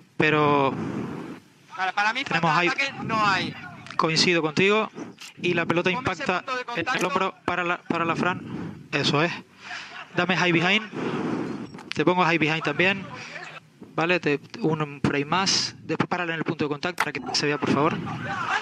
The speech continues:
Speaker 2: Perfecto. Le da con el hombro
Speaker 1: Dale
Speaker 2: de
Speaker 1: por la
Speaker 2: contrario,
Speaker 1: anterior,
Speaker 2: ¿de acuerdo?
Speaker 1: por la anterior, eso es.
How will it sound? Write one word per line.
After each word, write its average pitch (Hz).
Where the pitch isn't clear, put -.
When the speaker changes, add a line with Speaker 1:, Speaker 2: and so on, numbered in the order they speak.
Speaker 2:
Perfecto. 233
Le 208
da 247
con 262
el 233
hombro 254
Speaker 1:
Dale 185
Speaker 2:
de 175
Speaker 1:
por 185
la 175
Speaker 2:
contrario, 165
Speaker 1:
anterior, 190
Speaker 2:
¿de 190
acuerdo? 247
Speaker 1:
por 160
la 170
anterior, 156
eso 147
es. 120